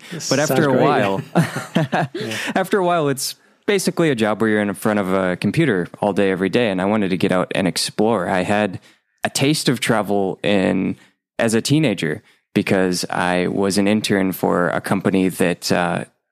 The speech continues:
Speaker 2: actually traveled with national touring acts, big bands like Korn and Linkin Park.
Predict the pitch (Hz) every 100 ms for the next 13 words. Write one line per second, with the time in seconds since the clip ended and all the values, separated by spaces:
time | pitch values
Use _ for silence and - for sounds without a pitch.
0 | - - - 101 107 98 98 98 87 98
1 | 95 - 104 95 90 90 - 113 107 95
2 | 85 85 - - - - - 98 95 92
3 | 87 80 - _ _ _ _ - - 107
4 | 104 101 101 90 85 90 87 87 - -
5 | - 113 107 85 - 110 90 -